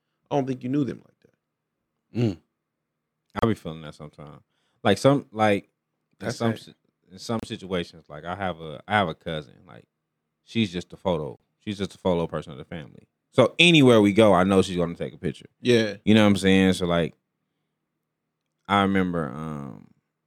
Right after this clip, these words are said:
Speaker 3: uh, when Rock passed, uh, we at the viewing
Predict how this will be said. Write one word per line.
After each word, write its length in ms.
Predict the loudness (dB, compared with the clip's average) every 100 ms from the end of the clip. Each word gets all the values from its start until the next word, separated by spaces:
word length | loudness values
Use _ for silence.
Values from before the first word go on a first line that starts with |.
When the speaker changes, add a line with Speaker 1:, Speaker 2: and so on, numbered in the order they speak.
| _ _ _ _ _ _ -14
Speaker 3:
uh, 340 | -10 -10 -12 -18
when 180 | -20 -6
Rock 240 | -4 -4 -8
passed, 420 | -20 _ _ _ _ _ _ _ -18
uh, 280 | -16 -14 -16
we 160 | -16 -16
at 160 | -16
the 360 | -16 -16 -18 -20 _ _ _ _ _
viewing 380 | 2 4 4